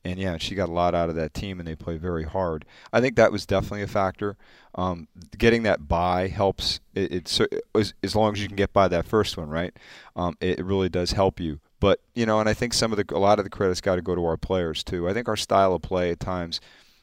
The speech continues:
just wears on people. So there have been a lot of games we've had that have been close games, close games, close games, and then we just sort of pull away. And, and I, I think that, that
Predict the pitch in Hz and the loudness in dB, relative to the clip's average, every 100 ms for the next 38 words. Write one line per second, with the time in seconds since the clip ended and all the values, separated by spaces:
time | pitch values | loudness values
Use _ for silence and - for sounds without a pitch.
0 | _ 98 - 90 90 90 87 76 73 78 | _ -8 -4 2 4 4 0 -8 -8 -12
1 | - 69 _ _ - 95 92 90 98 95 | -10 -14 _ _ -2 0 0 0 0 0
2 | 95 110 117 107 104 98 95 101 95 90 | 0 0 2 -2 -2 -4 -2 2 2 2
3 | 85 82 - - 95 92 98 95 90 - | -6 -10 -6 0 0 0 -6 -6 -8 -6
4 | 95 90 - 92 87 - 92 87 98 85 | -4 -4 -6 -8 -10 -8 -6 -4 -6 -8
5 | 80 - _ _ _ - 92 92 92 87 | -10 -14 _ _ _ -6 -4 -4 -6 -6
6 | 92 - 90 80 - 87 82 82 64 - | -4 -4 -6 -4 -2 -2 -2 -4 -6 -12
7 | - 85 85 80 85 80 80 87 87 101 | -16 -8 -8 -6 -8 -8 -6 -6 -6 -8
8 | - - 90 87 | -10 -8 -2 -2